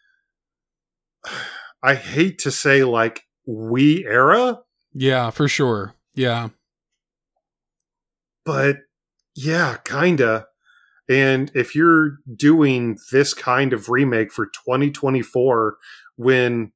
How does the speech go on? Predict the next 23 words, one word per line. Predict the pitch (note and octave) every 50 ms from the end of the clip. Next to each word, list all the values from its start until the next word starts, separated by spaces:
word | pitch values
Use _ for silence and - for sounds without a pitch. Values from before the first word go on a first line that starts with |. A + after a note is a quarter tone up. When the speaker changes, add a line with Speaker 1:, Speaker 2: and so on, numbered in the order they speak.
| _ _
Speaker 1:
we | A2 G#2+ G#2+ B2+ C3+ C#3+ C3+
have | - D3 C#3 C3+ B2+ A#2 G#2 -
games, | - B2+ C3 C#3 B2+ B2 A#2 A2 -
I | B2
mean, | A#2 A2+ A2+ A#2
we | C3 C#3
just | C#3+ C#3 -
had | - C#3 C3 C3
a | A#2+
PlayStation | - - C3 B2+ A#2+ - - B2+ B2 A#2+ - B2 A2+
State | - - B2+ A#2 A2+
of | G#2 -
Play | _ C#3 C#3+ D3 C#3 B2+ A#2 G#2 - _ - - - _ - _
a | B2
couple | - - D3 C#3 - B2+
days | A#2 B2 B2+ F3 F#3 D3 C3+
ago. | B2+ B2+ B2 A#2+ A#2+ A#2+ A#2+ A#2 A2+ - _ _ _ _ _ _ _ _ _ _ _ _ _ _ _ _ _ _ _ _ _ _ _ _
Like, | C#3 A#2 C3+ C3+ - -
I | - B2 C#3
understand | C#3+ D#3 E3+ F#3+ F#3 - - C#3 C#3+ E3+ E3+
the | D3+
Nintendo | C#3 C3 A#2+ - D3+ D3 D3 C3+
Switch | - - - C3+ D#3 F3 E3+ E3+ - - - - - -